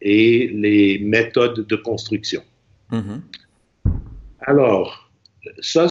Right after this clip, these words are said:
Speaker 1: c'est des exemples de ce côté ordonné. Là,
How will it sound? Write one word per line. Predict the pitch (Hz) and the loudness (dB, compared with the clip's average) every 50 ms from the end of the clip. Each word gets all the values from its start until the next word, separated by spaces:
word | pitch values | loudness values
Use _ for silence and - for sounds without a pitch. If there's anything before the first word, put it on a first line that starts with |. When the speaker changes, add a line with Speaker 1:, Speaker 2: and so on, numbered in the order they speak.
| - | 0
Speaker 1:
c'est | 175 - - 147 135 131 135 135 127 127 127 123 107 107 - | -4 -4 -2 0 2 2 2 0 0 -2 -4 -8 -8 -8 -6
des | 127 131 123 120 | -4 -2 0 0
exemples | 123 110 110 - 127 127 131 143 139 143 131 120 | 0 0 -2 -2 -2 0 0 0 2 0 0 0
de | - - 117 113 107 110 107 | 0 0 0 2 2 0 -2
ce | - - - 131 | -4 -2 -4 -4
côté | - - - 139 131 120 120 - 143 139 135 139 135 135 127 123 - _ _ _ _ - | -2 0 2 2 2 2 0 0 2 4 4 4 4 2 0 -2 -8 _ _ _ _ -2
ordonné. | 135 131 131 113 123 113 104 90 80 - _ _ _ _ _ _ _ _ _ _ _ _ _ _ _ _ _ _ _ _ _ - | -2 0 0 0 0 -2 -2 -4 -8 -12 _ _ _ _ _ _ _ _ _ _ _ _ _ _ _ _ _ _ _ _ _ -10
Là, | - 120 123 135 160 185 190 175 | -6 -2 0 2 2 2 2 2